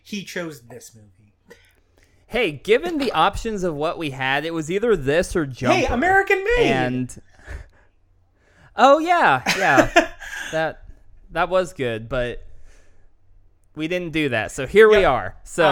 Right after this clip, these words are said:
Speaker 1: Um, so it, it's, so this is a movie I had seen before I went into it, 'cause it, I, I like movies that take place in real time.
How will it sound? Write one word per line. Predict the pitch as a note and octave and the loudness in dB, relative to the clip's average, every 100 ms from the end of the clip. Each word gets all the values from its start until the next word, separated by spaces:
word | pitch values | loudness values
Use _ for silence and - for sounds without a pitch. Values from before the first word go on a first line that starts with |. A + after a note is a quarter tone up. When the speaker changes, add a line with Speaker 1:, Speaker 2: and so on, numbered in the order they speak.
| C3+ | 4
Speaker 1:
Um, | C#3 E3+ D#3 D3 C3+ - - | 0 -2 -6 -14 -20 -20 -20
so | - - C4+ B3 A#3+ A3+ - - | -10 -2 0 0 0 -2 -12 -14
it, | B3+ - | -14 -12
it's, | C#4 A#3 - - | -12 -12 -12 -6
so | A#3+ | -2
this | F4 G4 | 0 0
is | F4+ | -2
a | E4+ | -2
movie | C#4+ G#3+ | -2 -4
I | G3+ B3 | -2 -2
had | A#3+ | -2
seen | - A3 G#3+ E3 C3+ _ _ | -8 -10 -10 -12 -16 _ _
before | E3+ G#3 G3+ | -14 -8 -6
I | F3+ | -6
went | E3+ E3 | -8 -10
into | G3 F#3 D3 | -12 -12 -14
it, | A#2+ _ - - - _ - | -14 _ -20 -20 -20 _ -12
'cause | - A3 G3 F3 D3+ C#3+ _ _ _ _ | -6 -4 -6 -10 -16 -20 _ _ _ _
it, | A#3+ C#4+ - _ _ - | -8 -8 -12 _ _ -20
I, | - - - - - _ _ _ _ _ _ - _ - - _ - _ _ _ _ - _ _ _ _ _ - _ - - - - | -20 -18 -20 -20 -20 _ _ _ _ _ _ -20 _ -20 -20 _ -20 _ _ _ _ -20 _ _ _ _ _ -20 _ -20 -20 -18 -10
I | G3 | -8
like | B3+ C#4 - | -6 -8 -8
movies | G3+ G#3 A3+ F3+ | -10 -8 -10 -12
that | E3+ F3 | -14 -14
take | - E3+ - | -14 -14 -12
place | D#3+ D#3 | -12 -12
in | D#3+ D3+ | -16 -16
real | C#3+ C#3+ | -18 -20
time. | - B2+ B2+ F3 | -20 -20 -16 -18